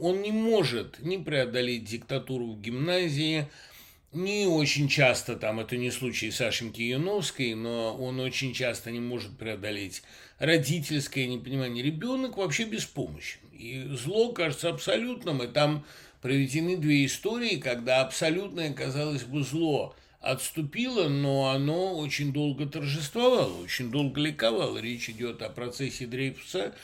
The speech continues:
и о процессе Мултанских ватиков.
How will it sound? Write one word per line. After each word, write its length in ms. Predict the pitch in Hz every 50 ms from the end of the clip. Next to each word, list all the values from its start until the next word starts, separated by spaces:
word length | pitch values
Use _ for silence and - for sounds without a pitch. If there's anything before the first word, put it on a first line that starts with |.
| - - - - -
и 60 | - 143
о 80 | 151
процессе 500 | 143 135 139 151 143 - 185 170 147 -
Мултанских 720 | 180 180 180 175 156 151 170 160 143 139 - 156 143 131
ватиков. 560 | - 185 160 - 220 214 - - - 90 76